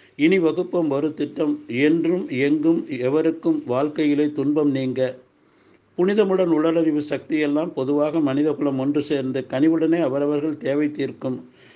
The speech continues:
கருத்துடனே இத்திட்டம் அமைய வேண்டும் என்று சாமிஜி இந்த எட்டு வரி பாடல்கள் கொடுத்திருக்காங்க. கவிஞர் வைரமுத்து சொல்லும்போது, "சொன்னபடி கேட்கின்ற உள்ளம் வேண்டும், சொன்னால்தான் பிரிகின்ற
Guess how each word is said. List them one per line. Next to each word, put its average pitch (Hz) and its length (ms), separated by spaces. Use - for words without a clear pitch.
கருத்துடனே 175 600
இத்திட்டம் 156 480
அமைய 143 360
வேண்டும் 147 340
என்று 131 380
சாமிஜி 135 460
இந்த 127 160
எட்டு 127 260
வரி 143 160
பாடல்கள் 127 600
கொடுத்திருக்காங்க. 113 760
கவிஞர் 180 460
வைரமுத்து 170 460
சொல்லும்போது, 143 800
"சொன்னபடி 165 580
கேட்கின்ற 147 540
உள்ளம் 143 380
வேண்டும், 139 480
சொன்னால்தான் 156 1080
பிரிகின்ற 143 760